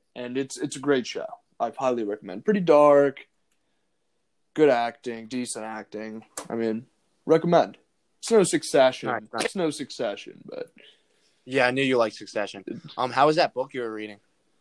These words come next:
Speaker 1: Uh, yeah, I kinda gave up on that book. I don't know why. It was just
Speaker 2: Yeah.
Speaker 1: like, it was too work. It was too similar to work. I had started reading, actually,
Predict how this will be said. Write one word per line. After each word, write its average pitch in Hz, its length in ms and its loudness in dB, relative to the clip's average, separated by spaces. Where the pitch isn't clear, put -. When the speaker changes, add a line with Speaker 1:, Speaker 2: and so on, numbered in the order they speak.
Speaker 1:
Uh, 139 800 0
yeah, 139 200 2
I 135 40 0
kinda 170 240 -8
gave 110 200 -4
up 98 180 -10
on 104 100 -6
that 101 200 -10
book. 107 360 -4
I 180 100 4
don't 220 100 4
know 185 100 4
why. 123 240 2
It 143 80 2
was 156 100 -4
just 180 160 -6
Speaker 2:
Yeah. 214 60 -4
Speaker 1:
like, 139 280 -4
it 151 60 -10
was 151 160 -4
too 233 200 -4
work. 131 460 -2
It 110 60 -12
was 135 160 -6
too 220 120 0
similar 127 380 -2
to 120 60 0
work. 113 500 -4
I 135 80 4
had 135 100 4
started 208 320 4
reading, 147 460 2
actually, 110 600 -4